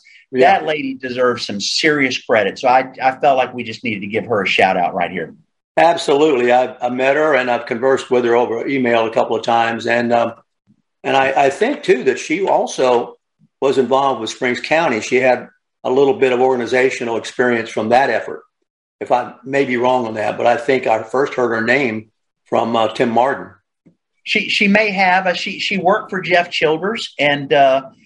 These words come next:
Speaker 2: you know, another dynamo in our community. She worked for Jeff Childers and, and, uh, um, and at some point she made the move, uh, to, to helping run this campaign. And, uh, I'm just,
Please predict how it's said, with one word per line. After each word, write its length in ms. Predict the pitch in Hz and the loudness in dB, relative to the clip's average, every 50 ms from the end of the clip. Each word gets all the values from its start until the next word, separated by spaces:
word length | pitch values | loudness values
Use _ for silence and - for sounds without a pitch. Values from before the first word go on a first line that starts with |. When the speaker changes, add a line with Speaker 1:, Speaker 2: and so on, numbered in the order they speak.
| _ _ | _ _
Speaker 2:
you 100 | - 139 | -6 -4
know, 140 | 147 160 170 | -2 0 0
another 360 | 143 123 127 131 147 170 160 | 0 2 2 2 2 0 -2
dynamo 580 | 143 - 131 139 151 160 165 160 156 160 165 165 | 0 2 2 2 0 -2 -4 -6 -4 -4 -2 -2
in 80 | 156 | -2
our 140 | 156 156 156 | -2 -2 -2
community. 500 | 156 - 160 151 151 156 160 165 185 190 | -4 -6 -6 -6 -4 -4 -4 -4 -4 -4
She 160 | - - 123 | -4 -4 -2
worked 240 | 110 127 143 139 - | 0 0 0 0 -2
for 80 | - 131 | -8 -4
Jeff 280 | - 139 135 139 - | 0 2 2 2 2
Childers 540 | - - 147 131 123 120 131 151 165 160 - | 0 0 2 2 2 2 -2 -4 -4 -2 0
and, 240 | 135 127 127 120 - - | 0 0 0 -2 -4 -2
and, 320 | 123 123 123 123 123 117 | -2 -2 -2 -2 -2 0
uh, 320 | 135 127 120 123 120 117 120 - _ _ _ _ _ _ _ - 131 | 2 4 4 4 4 2 -2 -8 _ _ _ _ _ _ _ -4 0
um, 520 | 127 127 127 127 127 131 131 127 - - - | 2 4 4 4 2 2 0 -4 -8 -4 -2
and 180 | 123 123 131 131 | 0 0 0 -2
at 80 | 131 | -6
some 280 | - - 143 139 147 - | -4 0 0 0 0 -2
point 260 | - 147 147 151 139 | -2 -2 -2 -2 -2
she 160 | - - 147 143 | -2 -2 -2 0
made 280 | 143 139 147 143 143 | 2 2 0 0 0
the 80 | 135 139 | -2 -2
move, 440 | 139 139 139 135 143 170 190 - - - - | 0 2 2 2 2 2 0 -4 -6 -6 0
uh, 280 | - 135 135 135 135 135 | 4 4 6 6 4 2
to, 420 | 135 - - 147 135 135 131 131 - - _ _ _ - | -2 -4 -6 -4 -4 -4 -4 -8 -12 -20 _ _ _ -6
to 120 | - 139 | -4 -2
helping 440 | 135 135 143 139 147 - 147 139 127 | 0 2 2 0 0 0 -4 -2 0
run 240 | 127 131 135 143 143 | 0 0 0 0 0
this 180 | 143 143 139 - | -2 -4 -6 -6
campaign. 920 | - - 147 139 139 135 135 - 131 131 135 151 170 190 185 - - - | -6 -4 -2 -2 0 -2 -2 0 0 0 0 0 -2 -4 -6 -8 -8 -6
And, 300 | - 127 123 123 131 127 | -4 -4 -2 -2 -2 0
uh, 300 | 131 123 120 120 123 120 - | 2 4 4 4 4 2 2
I'm 160 | - 143 151 | 0 -2 -2
just, 240 | 143 151 151 147 - | -2 -2 -4 -4 -6